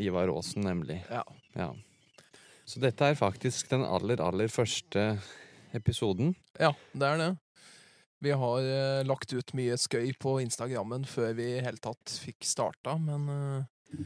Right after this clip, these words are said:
Speaker 1: Det var mer sånn promomateriale.
Speaker 2: Ja, det var det.
Speaker 1: Ja. Hvor er det vi befinner oss nå?
Speaker 2: Vi befinner oss på Nedre Bangsund.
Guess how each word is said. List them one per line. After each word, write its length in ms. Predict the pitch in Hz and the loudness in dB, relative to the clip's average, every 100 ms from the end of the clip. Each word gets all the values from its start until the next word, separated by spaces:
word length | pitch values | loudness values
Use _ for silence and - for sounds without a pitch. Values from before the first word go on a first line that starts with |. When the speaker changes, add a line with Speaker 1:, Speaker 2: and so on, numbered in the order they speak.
| - - - - - | -4 -4 -6 -8 0
Speaker 1:
Det 140 | 123 | 6
var 160 | 120 120 | 6 6
mer 280 | 117 113 110 113 | 6 6 4 2
sånn 280 | 104 110 107 - | 2 2 0 0
promomateriale. 1400 | 104 95 95 101 98 92 87 101 95 92 92 90 98 - - - | 2 2 4 4 2 2 2 0 2 2 2 4 0 -2 -10 -2
Speaker 2:
Ja, 140 | 131 | 2
det 100 | 139 | 2
var 140 | 131 139 | 2 2
det. 160 | 123 - | -2 -4
Speaker 1:
Ja. 120 | 95 90 _ _ _ - - - - _ - _ _ - | -8 -8 _ _ _ -20 -20 -20 -20 _ -20 _ _ -2
Hvor 160 | 123 | 4
er 140 | 127 104 | 6 6
det 80 | 117 | 4
vi 160 | 117 | 0
befinner 300 | 127 107 98 107 | 0 2 2 2
oss 140 | - | 2
nå? 200 | 101 151 - - - _ _ _ _ _ - | 2 0 -4 -20 -20 _ _ _ _ _ -12
Speaker 2:
Vi 500 | 135 131 143 160 165 | -6 -2 0 4 4
befinner 520 | 160 165 160 127 123 131 | 4 2 2 2 2 2
oss 220 | 139 - | 2 -2
på 760 | - 135 135 139 143 143 143 | -4 -4 -2 0 0 0 0
Nedre 640 | 147 156 139 113 104 120 135 | 0 2 2 -2 -2 -2 0
Bangsund. 600 | 135 143 127 - 185 | 0 0 2 6 6